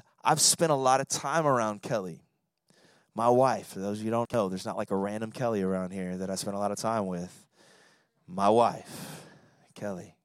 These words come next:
I spend a lot of time with her, and because I spend a lot of time with her,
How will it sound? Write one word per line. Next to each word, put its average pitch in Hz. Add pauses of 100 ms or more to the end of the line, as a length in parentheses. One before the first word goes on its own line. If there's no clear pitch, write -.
(1160)
I 165
spend 139
a 127
lot 127
of 117
time 139
with 123
her, 113
and 107
because 131
I 120
spend 120
a 117
lot 110
of -
time 127
with 143
her, 98